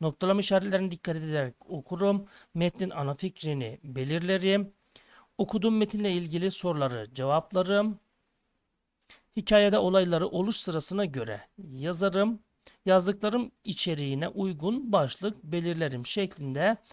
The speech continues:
arkadaşlar, e, öz değerlendirme formumuzu değerlendirmiş olduk. Bu tabloda evetleriniz çoğunlukta ise durumunuz iyi demektir.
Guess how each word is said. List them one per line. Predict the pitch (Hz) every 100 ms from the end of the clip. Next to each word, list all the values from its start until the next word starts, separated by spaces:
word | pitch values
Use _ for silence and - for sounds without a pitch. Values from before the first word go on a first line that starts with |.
| - -
arkadaşlar, | 175 160 160 139 127 185 214 214 _ _ _ _ _ _ _ _ 170
e, | 143 135 135 135 - - _ _ -
öz | 220 180 143
değerlendirme | 160 139 127 127 127
formumuzu | - 220 170 180 185 294 294
değerlendirmiş | 180 156 160 147 143 135 123 117 175
olduk. | 170 214 - - - _
Bu | 277
tabloda | 277 214 175 165 170 -
evetleriniz | 202 226 220 208 175 151 -
çoğunlukta | 190 190 196 196 226
ise | 208 156 - 254 233
durumunuz | 175 156 151 226 233 -
iyi | 196 170
demektir. | 143 120 107 - - - 226 226 220